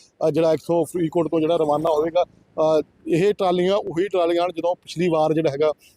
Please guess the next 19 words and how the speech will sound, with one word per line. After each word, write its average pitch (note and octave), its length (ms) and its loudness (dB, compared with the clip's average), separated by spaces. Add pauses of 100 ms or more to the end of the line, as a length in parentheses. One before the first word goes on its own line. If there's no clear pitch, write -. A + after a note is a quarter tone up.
(160)
ਦਿੱਲੀ E3 180 0
ਦੇ F3+ 120 2
ਖਿਲਾਫ D#3 320 0
ਸੰਘਰਸ਼ D3 300 -2
ਚੱਲਿਆ C#3+ 200 0
ਸੀ, D#3 100 -2
ਉਸ D3+ 180 -2
ਸਮੇਂ D#3+ 260 0 (320)
ਇਹ F3+ 120 2
ਟਰਾਲੀਆਂ D#3+ 480 0 (280)
ਜਿਹੜੀਆਂ F3+ 180 0
ਉੱਥੇ E3+ 240 0
ਦਿੱਲੀ D#3+ 300 0
ਦੇ F3+ 180 2
ਬਾਰਡਰਾਂ D3+ 260 0
'ਤੇ D#3+ 120 -4
ਖੜੀਆਂ E3 280 -2
ਸਨ, F3 180 -2
ਤੇ E3 60 -2